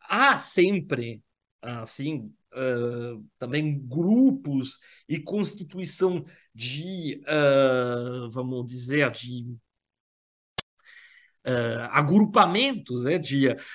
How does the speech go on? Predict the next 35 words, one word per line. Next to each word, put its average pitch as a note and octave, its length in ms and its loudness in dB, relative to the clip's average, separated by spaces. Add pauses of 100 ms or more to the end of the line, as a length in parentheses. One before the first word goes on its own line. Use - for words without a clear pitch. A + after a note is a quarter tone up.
(140)
eh, B2 520 6
de A#2 180 -6
pessoas, F3+ 1200 2
de A#2+ 140 -8
movimentos, C#3+ 1040 -2
né, D#3+ 180 -2 (360)
que A3+ 160 2
vão A3 400 6
contra D3 760 0 (220)
esses, D3 880 0
essas C#3+ 440 -2
tendências, C3+ 880 -4
essa, C#3+ 580 2 (220)
que D3 100 -8
poderia D#3+ 460 6
parecer D#3 480 2
inexorável, D#3 760 2
né, C#3+ 80 -2
do B2 260 -12
jeito C#3+ 260 -4
que, C#3 400 -2 (240)
às C3+ 240 4
ve-, D3 260 -4 (760)
assim, A#2+ 240 -10
com B2+ 180 -6
o B2 60 -4
retrato D3+ 560 2
que D3 60 0
a - 20 4
gente C#3 260 -2
fez, E3 460 6
né, C3+ 100 2
eu D3 60 4
acho B2+ 180 0
que, D3+ 300 -2